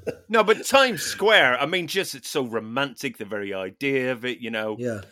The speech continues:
Speaker 1: It's 'cause when you go to New York, especially Times Square, I think it's a very inspirational place. Especially as a performer, you sort of feel like, "Yeah, I can, I can come here and I can do anything." So to go there and to shit yourself, it,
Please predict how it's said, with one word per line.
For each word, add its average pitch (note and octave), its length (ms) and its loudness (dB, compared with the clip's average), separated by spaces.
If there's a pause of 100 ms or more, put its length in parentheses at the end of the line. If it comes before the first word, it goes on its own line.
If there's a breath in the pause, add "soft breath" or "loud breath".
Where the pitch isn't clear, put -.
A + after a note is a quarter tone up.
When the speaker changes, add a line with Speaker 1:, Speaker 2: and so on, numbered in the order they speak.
(180 soft breath)
Speaker 1:
It's - 220 -8
'cause D3+ 240 -4
when D#3+ 140 -6
you D#3 80 -4
go F3+ 260 2
to D#3+ 100 0
New D3+ 200 -4
York, D3+ 420 2
especially D3 440 -6
Times C#3+ 380 -10
Square, D3 200 -4
I B2 40 -6
think C3 140 -8
it's A#2 100 -10
a A2 40 -12
very A#2 220 -4
inspirational A#2+ 760 -6
place. C#3 280 -6 (280 soft breath)
Especially G3+ 400 -4
as D3 100 -8
a B2+ 60 -14
performer, D#3 420 -4
you C3+ 140 -2
sort C#3+ 240 -4
of B2+ 80 -12
feel D3+ 240 -4
like, C3+ 160 -4
"Yeah, C#3+ 260 4
I D3+ 120 2
can, C#3+ 180 -8 (240 soft breath)
I E3+ 80 -4
can D3 160 -8
come D#3 220 -6
here C#3 100 -2
and C3+ 100 -4
I D#3 80 -2
can C3 140 -10
do C#3 200 -2 (140)
anything." D#3 440 2 (260 soft breath)
So F3 120 -6
to D3+ 80 -8
go F#3+ 280 0
there D3 280 2
and A#2+ 240 -6
to A#2 120 -10
shit - 260 -4
yourself, F#2 460 -10
it, G#2+ 100 -18